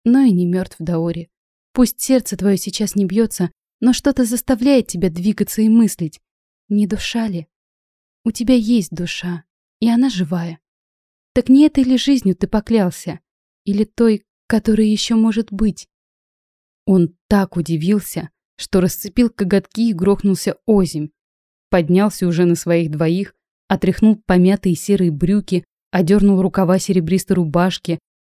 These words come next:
рефлекторно пригладил идеально уложенные заклинанием золотистые волосы.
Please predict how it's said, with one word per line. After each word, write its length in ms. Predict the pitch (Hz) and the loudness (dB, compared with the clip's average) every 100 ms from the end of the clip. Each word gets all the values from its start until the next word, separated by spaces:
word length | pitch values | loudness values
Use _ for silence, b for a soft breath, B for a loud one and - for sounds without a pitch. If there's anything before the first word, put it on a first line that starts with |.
| - | -4
рефлекторно 720 | 196 196 190 185 247 247 226 | 0 2 0 0 2 4 4
пригладил 600 | - 202 190 214 196 196 - | 4 0 2 2 2 -2 0
идеально 580 | 196 190 214 208 180 | 0 2 4 4 4
уложенные 560 | 175 170 196 180 175 165 | 2 2 0 2 2 2
заклинанием 680 | 156 - 170 165 196 190 170 | 0 0 0 2 2 2 0
золотистые 680 | 151 160 160 175 170 - 175 | 0 -2 -2 -4 -6 -2 0
волосы. 580 | 160 170 156 - 156 | 0 0 -2 -6 -14